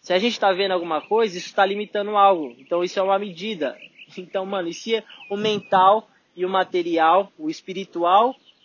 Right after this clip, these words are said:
e, mano, as paradas que você vê, que você pega, for uma coisa só? É disso que eu tô falando, tá ligado? E aí você evolui. E essa evolução que eu tô falando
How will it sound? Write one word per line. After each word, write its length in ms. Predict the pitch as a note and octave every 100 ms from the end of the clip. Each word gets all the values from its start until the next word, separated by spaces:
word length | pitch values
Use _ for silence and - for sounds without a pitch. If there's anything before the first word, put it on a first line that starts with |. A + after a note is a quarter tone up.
| _
e, 100 | G3
mano, 240 | G#3 G#3+ F3
as 120 | E3
paradas 360 | F#3 F3+ F3+ -
que 80 |
você 300 | F3+ F3 E3+
vê, 380 | D3 E3 F#3+ C#3+ _ _ _ _
que 60 | D3+
você 260 | D3+ E3
pega, 520 | D3 - F#3+ G3+ C#3 - _ _ _ _
for 100 | -
uma 180 | F#3 F3+
coisa 280 | F3+ F3 E3
só? 360 | - D#3+ B2+ - _ _ _ _ _ _
É 140 | F#3
disso 220 | F#3 F#3 F#3+
que 60 |
eu 40 | F3
tô 120 | E3+
falando, 480 | E3+ E3 D#3+ C#3+ C3+
tá 100 | C3+
ligado? 520 | C3+ D#3+ F3+ D#3 C3 _ _ _ _ _ -
E 80 | E3+
aí 140 | E3
você 420 | F3 F#3+ - A3 -
evolui. 680 | A3 B3+ B3+ C#4+ C4+ A#3+ D3 _ _ _ _ _ _ _ F3
E 80 |
essa 200 | F#3 F#3
evolução 380 | F#3 F#3 F3 F#3+
que 80 | F3+
eu 40 |
tô 120 | F3 E3+
falando 520 | E3 E3+ G#3+ A3+